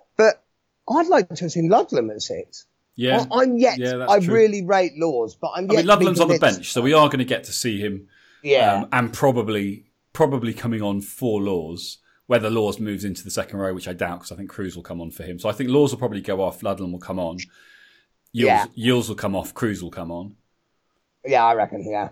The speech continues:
Speaker 2: Um, and, and the only other one that's, 'cause obviously in the, in the, on the bench in the backs you've got,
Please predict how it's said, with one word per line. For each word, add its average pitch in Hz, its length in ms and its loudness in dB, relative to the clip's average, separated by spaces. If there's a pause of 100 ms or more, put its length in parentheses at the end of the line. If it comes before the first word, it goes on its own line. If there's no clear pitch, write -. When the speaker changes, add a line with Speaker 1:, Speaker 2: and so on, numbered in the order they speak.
(580)
Speaker 2:
Um, 95 560 -8
and, 101 360 -8 (720)
and 117 140 -4
the 127 60 0
only 139 180 4
other 113 220 -2
one 104 340 -4
that's, - 360 -10 (120)
'cause 123 120 -2
obviously 113 320 -2
in 101 80 -4
the, 107 200 -6
in 101 140 -8
the, 101 220 -6
on 107 100 -8
the 104 60 -6
bench 117 320 -4
in 101 80 -8
the 95 40 -10
backs 98 340 -6
you've 90 100 -18
got, - 360 -8